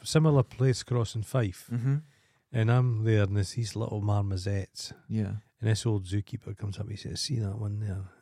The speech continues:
Speaker 1: And I goes, "Aye." He says, "That one's a little cunt." <laughs> He says, "Don't go fucking near it." And he says, "Well," uh, and he had, he was chewing on a polo mint. He goes, and the thing came across and it just snatched the polo mint. He just looked at him <laughs> like it had rabies or something.
Speaker 2: Oh,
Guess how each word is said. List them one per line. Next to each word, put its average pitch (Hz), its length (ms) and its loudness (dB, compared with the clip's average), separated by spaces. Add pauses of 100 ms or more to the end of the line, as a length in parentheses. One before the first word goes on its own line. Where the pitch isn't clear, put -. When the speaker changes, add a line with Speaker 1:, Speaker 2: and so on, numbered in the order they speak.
(240)
Speaker 1:
And 101 100 -4
I 104 40 -2
goes, 98 160 -6
"Aye." 98 120 -4
He 98 60 -8
says, - 240 -20
"That - 160 -20
one's - 180 -20
a - 100 -20
little - 380 -20
cunt." - 480 -20
<laughs> - 680 -2
He 92 60 -2
says, - 80 -12
"Don't 107 260 2
go 123 120 0
fucking 104 440 -2
near 95 220 0
it." 95 100 -8 (480)
And 107 80 2
he 104 80 2
says, 107 240 -2
"Well," 117 140 -4
uh, 104 220 -6 (300)
and 110 100 0
he 107 40 4
had, 107 100 2 (140)
he 113 60 -4
was 107 100 0
chewing 127 260 4
on 107 80 2
a 95 60 2
polo 110 400 2
mint. 101 140 0
He 95 80 -4
goes, 98 100 -2 (340)
and 107 120 -4
the 98 40 0
thing 110 240 -2
came 101 180 -4
across 95 480 -4
and 101 100 -12
it - 80 -18
just - 200 -14
snatched - 480 -4
the 120 60 -20
polo 135 340 -4
mint. 98 160 -2
He 110 80 -2
just - 280 -12
looked - 200 -10
at - 60 -8
him 90 120 -10
<laughs> - 1300 -8
like 127 140 -2
it - 20 2
had 98 160 2
rabies 123 400 8
or 123 80 10
something. 120 280 6
Speaker 2:
Oh, 95 40 -2